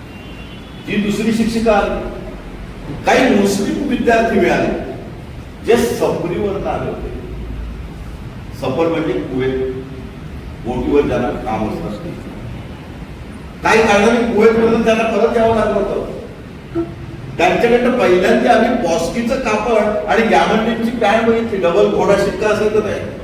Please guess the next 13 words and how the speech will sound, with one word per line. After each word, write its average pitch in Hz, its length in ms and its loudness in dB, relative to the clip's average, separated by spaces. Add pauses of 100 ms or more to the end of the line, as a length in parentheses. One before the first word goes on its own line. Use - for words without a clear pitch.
(140)
शर्टावर. 160 440 -4 (2750)
गावात 113 320 2
सोनार 104 400 0
नव्हता. 104 340 -4 (2000)
एक 233 280 2
कुणबी 208 360 4
बाई, 370 300 6 (2750)
ज्याला 180 200 4
अंगण 175 440 4 (1200)
करताना 170 400 2
जो 214 120 8
बुरुम - 400 4
लागतो, 180 380 4